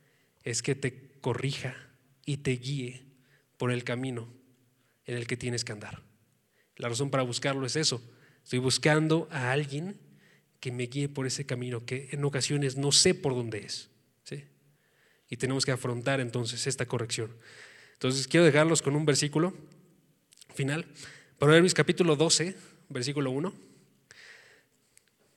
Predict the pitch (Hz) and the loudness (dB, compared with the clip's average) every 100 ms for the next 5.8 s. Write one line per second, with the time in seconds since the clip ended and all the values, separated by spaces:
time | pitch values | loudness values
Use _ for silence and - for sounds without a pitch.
0 | _ _ _ _ - - - 135 160 160 | _ _ _ _ -20 -20 -4 4 6 6
1 | - 151 147 127 147 170 131 117 143 123 | 2 2 2 4 4 4 2 0 -2 -2
2 | 131 170 - - - _ - _ - - | -2 -4 -10 -20 -20 _ -20 _ -8 0
3 | 208 175 180 185 156 175 180 180 226 170 | 2 4 4 4 4 4 4 4 4 6
4 | 170 175 151 143 143 131 117 117 113 - | 4 2 0 0 0 0 -4 -6 -8 -6
5 | 107 - - _ _ _ - | -8 -8 -12 _ _ _ -6